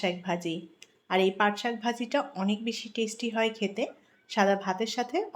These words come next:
অসাধারণ লাগে। যারা পাট শাক খেতে পছন্দ করেন তাদের কাছে ভীষণই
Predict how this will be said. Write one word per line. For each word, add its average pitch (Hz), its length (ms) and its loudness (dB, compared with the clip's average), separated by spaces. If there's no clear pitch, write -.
অসাধারণ 202 520 2
লাগে। 170 240 -2
যারা 214 240 10
পাট 226 200 4
শাক 254 200 -2
খেতে 262 180 0
পছন্দ 254 280 2
করেন 240 200 4
তাদের 196 260 2
কাছে 208 160 0
ভীষণই 226 380 2